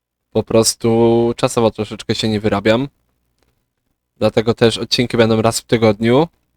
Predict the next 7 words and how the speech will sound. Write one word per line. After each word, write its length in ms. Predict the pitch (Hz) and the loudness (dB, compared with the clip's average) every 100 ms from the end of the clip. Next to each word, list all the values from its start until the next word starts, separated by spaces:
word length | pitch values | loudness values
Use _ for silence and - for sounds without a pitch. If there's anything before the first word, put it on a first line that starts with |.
| _ _ _ _ _ _ _ _ - | _ _ _ _ _ _ _ _ -4
Jeszcze 260 | 120 - | 0 2
nie 100 | 135 | 2
wiem 200 | 135 131 | 2 -2
konkretnie, 520 | 131 131 - 135 135 131 | -2 -4 -4 -4 -4 -6
w 40 | |
który 340 | - 131 131 | -2 2 2
dzień. 400 | 120 117 113 131 | 2 0 0 -4